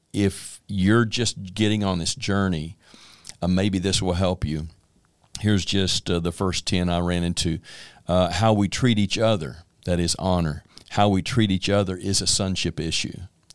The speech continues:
If we understand the recalibration, the reinterpretation of family, then we understand how I treat you is how I'm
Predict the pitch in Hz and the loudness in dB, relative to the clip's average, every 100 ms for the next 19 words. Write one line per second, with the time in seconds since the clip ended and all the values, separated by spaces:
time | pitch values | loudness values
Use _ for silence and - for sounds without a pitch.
0 | _ _ _ _ _ _ _ - 92 98 | _ _ _ _ _ _ _ -10 -2 0
1 | 98 90 104 98 90 95 110 98 90 95 | 0 0 0 0 0 2 2 2 0 0
2 | 95 - 92 95 95 98 92 87 95 - | 0 0 0 0 0 0 -2 -2 -2 0
3 | 87 - 95 92 90 87 95 101 101 87 | -4 -2 -2 0 -2 -2 -2 0 0 -2
4 | - 90 80 107 107 92 90 - 104 - | -2 -2 -2 2 2 2 0 -2 -2 -2
5 | 104 135 123 90 82 92 95 90 90 87 | 0 2 4 2 0 -2 2 2 2 0
6 | 82 80 | -2 -8